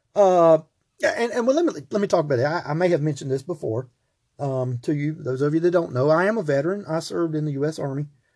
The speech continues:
uh, back in the late eighties and, uh, to the mid nineties, uh, during,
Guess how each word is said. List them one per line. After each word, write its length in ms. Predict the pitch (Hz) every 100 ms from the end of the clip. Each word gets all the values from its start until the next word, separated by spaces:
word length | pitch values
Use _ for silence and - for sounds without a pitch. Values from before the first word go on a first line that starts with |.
| _ _ _
uh, 320 | 131 123 123
back 200 | 139 147
in 60 | 151
the 60 |
late 240 | 131 139 147
eighties 320 | 139 143 139
and, 220 | 131 123 - _
uh, 280 | 113 117 110
to 140 | 113 127
the 60 |
mid 220 | 135 156
nineties, 420 | 165 127 147 160 - _ _ _ _ _ -
uh, 240 | 117 113
during, 380 | 117 135 131